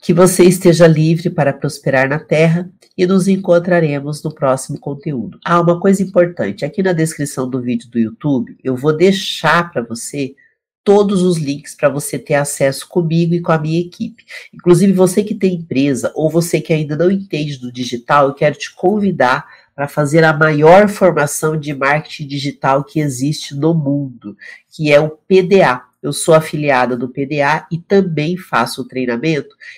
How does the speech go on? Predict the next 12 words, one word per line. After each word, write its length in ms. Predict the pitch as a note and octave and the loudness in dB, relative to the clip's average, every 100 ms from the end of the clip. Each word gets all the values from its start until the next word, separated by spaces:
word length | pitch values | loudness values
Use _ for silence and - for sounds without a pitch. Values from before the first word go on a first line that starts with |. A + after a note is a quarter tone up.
| _ | _
E 40 | - | -8
se 120 | E3+ | 0
você 260 | F#3+ F#3+ | 0 2
entrar 400 | G3 F3+ E3 D3 | -2 0 2 2
no 100 | C#3 | 0
P 140 | C#3 C#3 | -8 -8
D 140 | C3+ | -2
A 100 | B2 | -2
através 580 | A#2+ C#3 C3+ B2+ B2+ A#2+ | -2 -4 -4 -2 -2 -2
do 180 | A#2 B2 | -4 -2
meu 180 | D3+ F#3 | 2 2
link, 560 | D#3 F3+ E3 D#3+ A#2 | 2 -2 -4 -10 -16